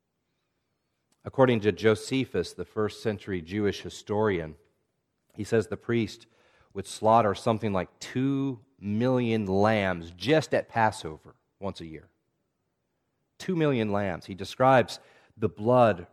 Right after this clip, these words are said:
running down from the Temple Mount like a river, a red river of blood down into the, the Kidron Valley below. Gruesome sight. The priest had to offer these sacrifices continually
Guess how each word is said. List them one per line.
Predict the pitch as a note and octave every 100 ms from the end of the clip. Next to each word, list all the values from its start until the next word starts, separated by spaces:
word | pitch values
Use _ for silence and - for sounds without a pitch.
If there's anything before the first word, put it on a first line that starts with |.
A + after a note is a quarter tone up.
| -
running | G2 A2 C3 C#3 A#2+
down | A2+ B2 A#2
from | - G#2
the | F#2
Temple | - - C3 G#2+
Mount | F2+ F2+ F#2 G#2+ G2+ -
like | G2 G2
a | F#2 F2
river, | E2 E2 F2 G2 A2 F2 D#2 - -
a | F2+
red | F2 F#2+ A2+ A#2+ A2+
river | G2+ G#2 G#2+ F#2+ G2+
of | E2 F#2+ E2
blood | F#2+ G2 F2+
down | F2 F#2+ F#2+
into | F#2+ -
the, | F2 D#2+ _ _ -
the |
Kidron | F#2 - G2+ G2+ G2+ F2
Valley | G2 F#2+ F#2+
below. | E2 E2 F2 F2 D2+ _ _ _ _ _ -
Gruesome | G2+ C3+ D#3+ - F#2
sight. | - E2 C#2 _ _ _ _ _ _ _ _ _ _ _ _ _ _ _ _ -
The |
priest | - C#3 B2
had | A#2 G#2+
to |
offer | A2+ C3 -
these | G2+ G2+
sacrifices | - B2+ B2 F#2+ F#2+ F2 - F2+ - _ _ _ _
continually | - B2 G#2 - - C#3+ C#3 F#2+ D#2+ C#2